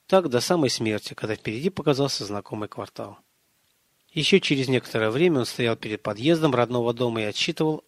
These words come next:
окна седьмого этажа. Оставался последний этап пути – довольно тяжёлый. Электронный замок на двери подъезда не работал, лифт, естественно, тоже.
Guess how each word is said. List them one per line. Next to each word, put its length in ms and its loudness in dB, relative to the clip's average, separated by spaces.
окна 300 -4
седьмого 440 -8
этажа. 420 -10
Оставался 520 4
последний 500 -2
этап 320 -4
пути – 460 -8
довольно 420 0
тяжёлый. 560 -4
Электронный 460 6
замок 340 2
на 100 2
двери 240 0
подъезда 500 0
не 140 4
работал, 500 -2
лифт, 280 -2
естественно, 540 -6
тоже. 380 -8